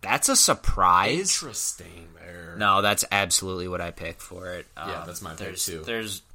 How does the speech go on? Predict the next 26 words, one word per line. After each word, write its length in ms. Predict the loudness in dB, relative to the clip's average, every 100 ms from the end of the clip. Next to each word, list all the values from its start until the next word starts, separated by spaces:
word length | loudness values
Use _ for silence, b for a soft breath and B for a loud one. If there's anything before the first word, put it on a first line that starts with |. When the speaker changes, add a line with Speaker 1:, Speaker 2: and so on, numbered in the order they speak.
| -18
Speaker 1:
you 400 | -14 -8 -6 -6
can't 300 | -4 -6 -6
pick 260 | -10 -10 -12
anything 340 | -14 -18 -18
else. 360 | -18 -14 -14 -14 -16
Speaker 2:
Mm-hmm. 300 | -14 -12 -6
Speaker 1:
Uh, 20 |
Roma's 540 | -4 -4 -4 -6 -8 -6
unbelievable. 960 | -8 -8 -10 -8 -10 -10 -10 -8 -8 -10
Speaker 2:
The 100 | -12
Academy's 480 | -10 -10 -10 -12 -16
going 200 | -16 -18
for 140 | -16 -16
Roma 260 | -16 -20 -16
too. 120 | -16 -8
Speaker 1:
Of 200 | -8 -6
course 300 | -10 -10 -12
they 100 | -12
are. 200 | -18 -20 _
Speaker 2:
Yeah. 120 | -20 -20 -20 B B B B
Some, 400 | -10 -10 -10 -12
uh, 300 | -12 -12 -14 -18 _
short 360 | -12 -10 -10 -12
films 340 | -16 -14 -14
here 240 | -14 -16 -16
then. 320 | -20 -20